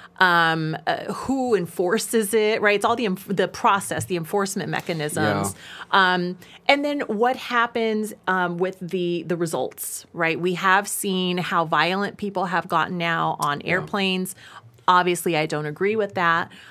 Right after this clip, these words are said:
Speaker 1: Um, but you're going to have people who are going to act out, sometimes violently, and there has to be plans for that.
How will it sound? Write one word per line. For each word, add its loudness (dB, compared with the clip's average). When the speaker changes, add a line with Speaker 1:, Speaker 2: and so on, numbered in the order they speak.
Speaker 1:
Um, 0
but 0
you're 0
going -2
to -4
have -2
people -4
who -2
are 0
going -2
to -6
act -4
out, 0
sometimes -4
violently, -2
and -2
there -4
has -6
to -6
be -6
plans -6
for -6
that. -4